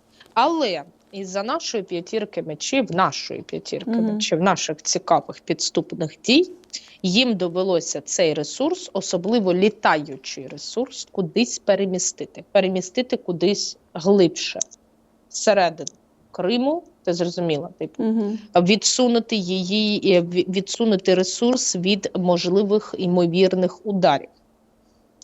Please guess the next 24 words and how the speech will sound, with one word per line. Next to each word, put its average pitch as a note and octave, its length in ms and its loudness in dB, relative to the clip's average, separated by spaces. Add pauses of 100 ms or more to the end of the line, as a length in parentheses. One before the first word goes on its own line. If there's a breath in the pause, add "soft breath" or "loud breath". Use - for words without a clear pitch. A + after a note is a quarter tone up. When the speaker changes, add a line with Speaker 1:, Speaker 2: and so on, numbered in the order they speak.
(160)
Speaker 1:
Е, G#3+ 120 4
чи - 280 0
є A3+ 420 4
у - 100 -4
нас A#3 440 -4
якісь G#3 720 -4 (760)
плани, F#3 760 2 (460)
давай F3 280 -2
це F3 160 -12
так D#3 300 -4
називемо, E3+ 560 -10
чи - 200 -4
є A3+ 160 6
у A3 120 6
нас F3 360 -2
якісь - 400 -2
плани G3 560 4 (600 soft breath)
на G3+ 200 2
той B3 300 0
напрямок, D#3+ 600 -2
саме A3 340 -2
з - 120 -8
того G3 300 -4
боку? E3+ 540 -10